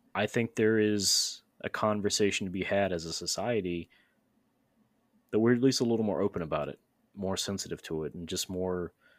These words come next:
accepting and encouraging of that idea of grief. It can be a very healthy, healing thing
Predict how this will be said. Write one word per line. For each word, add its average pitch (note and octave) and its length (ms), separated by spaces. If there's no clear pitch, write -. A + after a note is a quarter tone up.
accepting G2 840
and F2 520
encouraging F#2+ 800
of G2+ 120
that G2+ 160
idea G2 340
of F#2 220
grief. A#2 460
It - 140
can C#3 160
be B2+ 160
a A#2 80
very A2+ 280
healthy, A2 460
healing G#2 440
thing F2+ 380